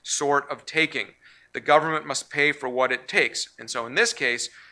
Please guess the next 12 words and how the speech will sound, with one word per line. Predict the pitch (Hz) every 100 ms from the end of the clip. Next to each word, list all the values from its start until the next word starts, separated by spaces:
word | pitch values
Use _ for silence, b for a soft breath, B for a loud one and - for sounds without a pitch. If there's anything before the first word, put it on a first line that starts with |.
| B
quote, | 143 135
"The | 135 -
access | 156 180 190 175
regulation | 165 160 160 139 135 139
appropriates | 123 - 156 160 143 139 131 131 - B B -
a |
right | 131 143 156
to | - 151
invade | 127 113 135 143 156
the | 147
grower's | 123 135 127 123
property | - 185 180 170 160 151